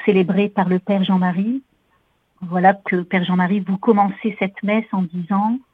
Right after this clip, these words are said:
Aujourd'hui, c'est un jour particulier. » Et moi qui étais sur le banc dans cette petite chapelle, euh, j'ai souri en regardant le Seigneur et lui répondant, Mais pour moi, c'est un jour particulier,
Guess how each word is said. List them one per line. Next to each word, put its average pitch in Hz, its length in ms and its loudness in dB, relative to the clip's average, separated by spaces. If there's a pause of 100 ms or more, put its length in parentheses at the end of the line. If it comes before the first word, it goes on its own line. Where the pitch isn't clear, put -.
(340)
Aujourd'hui, 202 540 -2
c'est 208 180 -4
un 185 140 2
jour 220 400 -2
particulier. » 185 800 -4 (560)
Et 196 40 2
moi 196 200 6
qui 208 120 -6
étais 190 280 -6
sur 185 140 -6
le 170 120 -6
banc 190 280 2
dans 185 200 -4
cette 190 160 -8
petite 190 300 -8
chapelle, 208 520 0
euh, 180 320 -4 (120)
j'ai 190 140 0 (140)
souri 202 340 0
en 185 80 2
regardant 185 280 2
le 190 60 2 (100)
Seigneur 202 400 2
et 190 80 0
lui 180 280 -2
répondant, 190 520 -2
Mais 185 240 -4 (640)
pour 175 140 0
moi, 247 400 4
c'est 190 160 -8
un 190 80 -2
jour 170 140 2 (120)
particulier, 202 640 -4